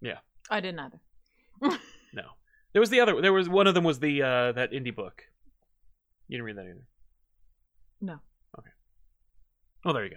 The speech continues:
Speaker 2: Wait, Silver Coin?
Speaker 1: Yeah.
Speaker 2: He didn't have that, he didn't write that then this week.
Speaker 1: He wrote that issue.
Speaker 2: No, he wrote the last issue.
Speaker 1: All right.
Speaker 2: In theory, well, I thought the idea was that, like,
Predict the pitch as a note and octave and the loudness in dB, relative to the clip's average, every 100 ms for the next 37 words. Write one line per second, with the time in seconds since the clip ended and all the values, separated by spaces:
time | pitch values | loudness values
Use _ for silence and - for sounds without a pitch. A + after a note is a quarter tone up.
0 | - A3 G3 - G#3 G#3 F#3 A3 F4 A#3 | -14 -10 -10 -8 -10 -10 -10 -12 -4 -4
1 | - - A3+ C#4+ F4+ A3 - A3 G#3+ B3 | -4 -8 -10 -8 -8 -8 -6 -8 -8 -10
2 | C#4 B3+ F4+ - B3 D3 - - - - | -8 -8 -8 -8 -8 -12 -12 -16 -20 -10
3 | E3 F#3+ F3+ - - E3 F3+ - C3+ - | 0 4 4 0 -2 0 0 -2 -6 -6
4 | E2 - - B3+ G#3+ G#3 F#3+ G#3+ C#4 - | -12 -14 -8 -6 -6 -6 -8 -6 -6 -10
5 | C#3+ - - _ - B2+ - - _ _ | -14 -14 -18 _ -12 -12 -12 -20 _ _
6 | _ _ _ _ _ _ _ - G#3 D4 | _ _ _ _ _ _ _ -14 -8 -4
7 | E4+ A3+ A3 F#3+ G#3+ C4+ C4+ A#3 G3 G#3+ | -2 0 0 0 0 0 0 -2 -2 -2
8 | G#3 F3+ F3 D3+ - F#3 E3+ | -4 -4 -6 -6 -6 -6 -6